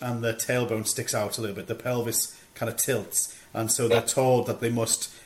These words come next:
Speaker 1: kind of tilt the pel-, the pelvis forward in order to maintain that kind of horizontal kind of nature of your, your,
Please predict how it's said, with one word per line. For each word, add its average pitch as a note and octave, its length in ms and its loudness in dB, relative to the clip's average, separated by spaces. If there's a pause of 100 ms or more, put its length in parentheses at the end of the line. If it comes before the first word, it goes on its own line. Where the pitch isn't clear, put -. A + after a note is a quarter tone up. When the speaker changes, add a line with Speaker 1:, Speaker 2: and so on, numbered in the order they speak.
Speaker 1:
kind B2 180 0
of - 80 -2
tilt C3+ 280 4
the A#2+ 80 -2
pel-, A#2 260 2
the A2+ 80 -2
pelvis - 460 0
forward C#3+ 380 6 (240)
in B2 100 0
order A#2 220 4
to - 160 -2
maintain A2+ 440 2
that G2+ 180 -2
kind A2 180 -2
of G2+ 140 -4 (300)
horizontal A2+ 600 2
kind A2+ 180 -2
of G#2+ 60 0
nature G#2+ 300 -2
of G2 120 -4
your, G2 320 -2 (360)
your, A2 180 -2